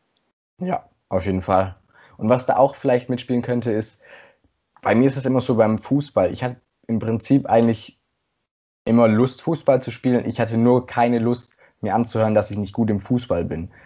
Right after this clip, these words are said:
Heißt so viel wie auf das Studium übertragen, so, habt ihr Lust, habt ihr keine Lust auf euren Studiengang oder habt ihr keine Lust, schlechte Noten zu bekommen? Also oft refle-, also oft reflektiert ja das eine auf das andere. So, nur weil ihr schlechte Noten habt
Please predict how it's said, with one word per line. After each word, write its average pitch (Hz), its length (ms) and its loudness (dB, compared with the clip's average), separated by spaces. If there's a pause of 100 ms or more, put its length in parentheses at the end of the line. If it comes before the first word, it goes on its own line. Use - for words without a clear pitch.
(440)
Heißt 113 340 2
so 117 80 -6
viel 113 200 -2
wie 113 100 2
auf 104 160 0
das 113 120 -10
Studium 113 380 -6
übertragen, 104 540 -2
so, 101 500 -6
habt - 360 -6
ihr 123 80 4
Lust, 123 520 -2
habt 120 140 -2
ihr 120 60 -4
keine 117 240 -2
Lust 117 260 -2
auf 107 200 -2
euren 107 220 -2
Studiengang 131 600 -2 (320)
oder 107 200 0
habt 113 160 -6
ihr 110 80 -2
keine 113 320 2
Lust, 113 340 -2
schlechte 110 400 -2
Noten 117 340 0
zu 92 160 -10
bekommen? 85 440 -6
Also 87 280 -6 (380)
oft - 360 0 (160)
refle-, - 320 -2
also 101 280 0
oft - 440 -2
reflektiert 113 460 -2
ja 110 80 2
das 95 160 -8
eine 110 320 -2
auf 95 120 -4
das - 200 -16
andere. 104 380 -2
So, 101 120 -10
nur 110 160 0
weil 104 140 2
ihr 104 80 0
schlechte 107 320 -8
Noten 110 320 -2
habt 113 220 -8